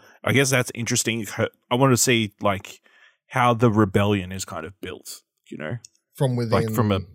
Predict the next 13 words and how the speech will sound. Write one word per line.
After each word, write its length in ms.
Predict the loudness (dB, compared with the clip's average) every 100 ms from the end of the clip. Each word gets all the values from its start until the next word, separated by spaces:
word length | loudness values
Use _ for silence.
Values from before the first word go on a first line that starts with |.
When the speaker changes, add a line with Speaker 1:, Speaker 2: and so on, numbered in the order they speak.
| _ 0
Speaker 1:
with 160 | 0
the 100 | 0
faction 520 | -2 -2 -2 -4 -8 -8
levels, 380 | -6 -6 -6 -8
with 120 | -6
all 120 | -6
these 220 | -8 -10
different 380 | -10 -10 -10 -10
Speaker 2:
Mm. 60 | -12 _ _ _ _ 0
Speaker 1:
entities. 580 | 0 0 -4 -4 -6 -10 _ -20 _
Uh, 160 | -6 -4
and 100 | -2
I, 180 | -2 -2